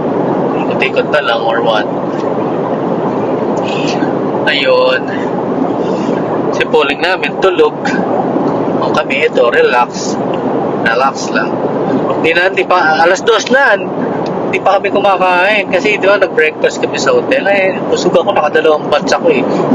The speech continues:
Ang kalain ko, ano na yun eh. Umaga, hapon. Kaya hanggang ngayon, busog pa ako. Parang busog pa yung tiyan ko. Bunsol pa yung tiyan ko eh. Laman pa. Baka siguro sa Regina na lang. O baka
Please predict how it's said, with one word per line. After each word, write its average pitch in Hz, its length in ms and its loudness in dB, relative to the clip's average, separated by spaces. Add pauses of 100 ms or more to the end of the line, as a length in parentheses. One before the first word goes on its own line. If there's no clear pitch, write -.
Ang - 100 0
kalain 185 460 2
ko, 185 240 4
ano 165 160 2
na 175 80 2
yun 196 240 2
eh. 143 120 0 (760)
Umaga, 165 560 4
hapon. - 180 0 (800)
Kaya 160 240 2
hanggang 170 160 4
ngayon, 180 240 2
busog 156 260 2 (140)
pa 139 180 4
ako. - 140 -2
Parang 269 260 2
busog - 300 0
pa - 80 0
yung - 160 -2
tiyan 120 160 -2
ko. - 100 -2 (440)
Bunsol 190 480 4
pa 190 80 2
yung 185 180 2
tiyan 170 200 0 (100)
ko 180 80 4
eh. 139 140 0 (1500)
Laman 127 340 0 (140)
pa. 107 160 0 (400)
Baka 147 240 4
siguro 180 240 4
sa 170 80 2
Regina 135 320 0
na 117 280 -2
lang. 107 200 0 (1200)
O 120 80 2
baka 123 180 4